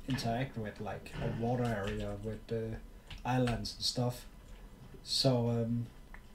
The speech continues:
hello guys, I have returned, and, um, I have made an animation for the Dunkleosteus. I also made some egg colors, as you can see, for the different animals that match their,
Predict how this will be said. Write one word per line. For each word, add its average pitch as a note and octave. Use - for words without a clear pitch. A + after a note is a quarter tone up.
hello F3
guys, D#3
I D3
have A#2
returned, D3+
and, B2
um, A#2
I B2+
have A#2+
made A#2
an A2+
animation A2+
for A#2+
the A2
Dunkleosteus. -
I B2+
also C3
made B2
some A2+
egg C#3
colors, F#3
as D#3+
you C#3+
can D#3
see, F#3+
for -
the B2
different B2
animals G3
that A#2
match A#2+
their, A2+